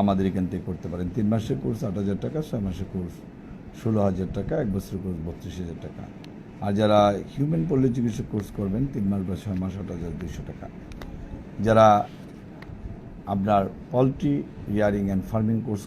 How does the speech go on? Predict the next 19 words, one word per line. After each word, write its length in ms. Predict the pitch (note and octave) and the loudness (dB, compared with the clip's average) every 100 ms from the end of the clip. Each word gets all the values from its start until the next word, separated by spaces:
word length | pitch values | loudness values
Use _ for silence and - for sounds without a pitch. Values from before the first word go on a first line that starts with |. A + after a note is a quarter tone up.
| - | -6
করতে 220 | F#2+ G#2 E2+ | -6 -4 -2
চান, 120 | G#2 A2 B2 - - - | -2 -4 -8 -12 -14 -4
ট্রিটমেন্ট, 420 | G#2+ F#2 G2 F#2+ - - - - | -2 0 0 0 -4 -10 -14 -8
তারাও 220 | G2 F#2+ F#2 | -2 -2 -2
করতে 220 | G#2 - F#2 | -4 -6 -6
পারেন। 180 | F2+ F#2+ - - - - - - - - | -6 -6 -8 -12 -14 -12 -10 -12 -10 -4
অথবা 180 | G#2 B2 A#2 | 2 6 6
যারা 180 | A2 G#2+ G#2+ G#2+ - - - | 8 8 8 4 -4 -12 -4
খামারে 280 | A2 A#2+ B2 A2+ | 4 6 6 4
কাজ 100 | A2 - | -2 -2
করেন 200 | G2+ G2 F#2+ F#2+ | 0 2 2 2
বা 80 | F#2 | 0
ফার্মেসিতে 380 | A2+ G#2+ G#2+ G#2+ F#2 | 0 0 0 -4 -4
কাজ 120 | F#2 - | -6 -6
করেন, 180 | G2+ G#2 C#3 | -6 -4 -4
তারা 140 | G2+ F2 | -4 -2
পল্লী 180 | G#2 F#2+ F2+ | 0 0 0
চিকিৎসক 300 | F2 F#2 - | -6 -6 -8
কোর্সটি 260 | E2+ D#2 | -8 -10